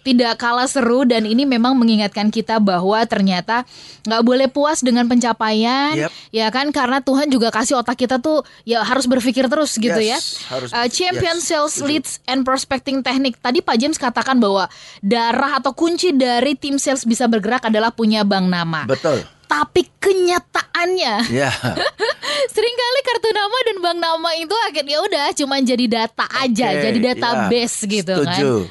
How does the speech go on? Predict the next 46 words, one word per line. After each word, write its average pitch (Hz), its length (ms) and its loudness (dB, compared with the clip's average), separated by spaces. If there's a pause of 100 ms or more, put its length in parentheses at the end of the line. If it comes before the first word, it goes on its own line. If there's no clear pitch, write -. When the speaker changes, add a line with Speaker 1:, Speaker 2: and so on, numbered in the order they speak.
(140)
Speaker 1:
Terus - 180 -6
itu 311 160 -2
harus 302 300 0
diapain, 233 580 0
mulainya 247 420 2
gimana, 214 460 2
dan 233 180 2
apa 233 220 -4
yang 254 100 2
bisa 247 120 2
ditawarkan? 208 480 0 (580)
Bikin 370 420 0
janjian 403 440 0
supaya 392 400 0
mau 381 160 0
ketemu 381 280 -2
sama 370 140 0
kita 381 240 -2
tuh 508 200 0 (260)
ternyata 330 340 -4
nggak 427 220 -2
mudah 254 380 2
gitu, 185 120 -2
Speaker 2:
Nggak, 151 140 2
Speaker 1:
Pak 175 80 0
Speaker 2:
nggak 110 100 0
Speaker 1:
James. 101 100 0
Speaker 2:
mudah, 127 220 2
nggak - 120 -2
Speaker 1:
Silakan, 247 280 0
Speaker 2:
mudah. 214 120 0
Speaker 1:
Pak 175 100 -2
James. - 160 -2
Speaker 2:
Oke, 147 220 0 (340)
satu, 185 340 0 (200)
ini, 190 180 0
ini 220 160 2
tips - 320 0
dan 139 180 2
prinsip 151 360 0
ya 120 180 0
dari 123 160 0
Speaker 1:
Ya. - 80 2
Speaker 2:
kartu 131 160 0
nama 131 320 2
ya. 98 280 0